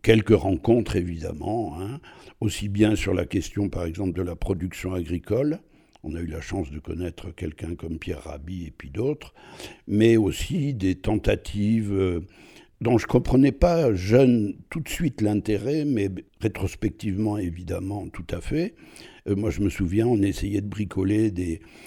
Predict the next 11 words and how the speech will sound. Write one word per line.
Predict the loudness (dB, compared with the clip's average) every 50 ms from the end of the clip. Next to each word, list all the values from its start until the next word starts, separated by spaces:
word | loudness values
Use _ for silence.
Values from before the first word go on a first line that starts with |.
| -20 -20 -16 -6
des | -2 0 0
chauffe-eau | 0 4 4 6 6 6 4 4 6 6 6 6 4 0 -4 -10
solaires | -6 0 2 4 6 6 6 6 4 4 2 -2 -4 -8 -10 -8
avec | -6 -4 -2 -2 -4 -2 -2
des | -4 -4
tuyaux | -4 -4 -2 0 0 2 2 2
noirs | 2 2 2 2 2 2 0 -2 -4
en | -6 -6 -8 -8
serpentin, | -6 -6 -8 -8 -6 -4 -4 -4 -4 -4 -2 -2 0 0 0 -2
et | -2 -4 -6
cetera. | -6 -8 -8 -8 -8 -10 -6 -4 -4 -4 -4 -6